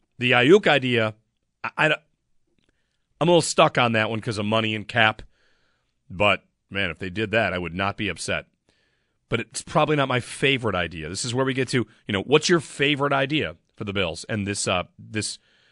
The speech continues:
off-season free agency as we head to the draft? To the phones, we connect with our fans. Brought to you by Northtown Kia. Shop online at northtown kia dot com,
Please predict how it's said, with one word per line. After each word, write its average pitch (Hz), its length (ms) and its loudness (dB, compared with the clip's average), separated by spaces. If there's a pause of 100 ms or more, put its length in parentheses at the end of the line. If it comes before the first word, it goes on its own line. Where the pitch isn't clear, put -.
(320)
off-season 113 720 2
free 113 260 -6
agency 104 440 -4
as 92 100 -4
we 95 120 -6
head 95 100 -2
to 87 60 -12
the 82 80 -10
draft? 80 340 -8 (480)
To 151 80 -4
the 160 60 2
phones, 127 300 4
we 110 60 -2
connect 113 220 -2
with 113 100 -2
our 101 60 -2
fans. 104 280 -2
Brought 101 180 -4
to 110 40 -4
you 104 40 -4
by 98 140 2
Northtown 98 360 -4
Kia. 123 220 -2
Shop 107 260 0
online 98 260 -2
at 92 80 -6
northtown 95 400 -6
kia 98 200 -2
dot 90 180 -4
com, 92 220 -2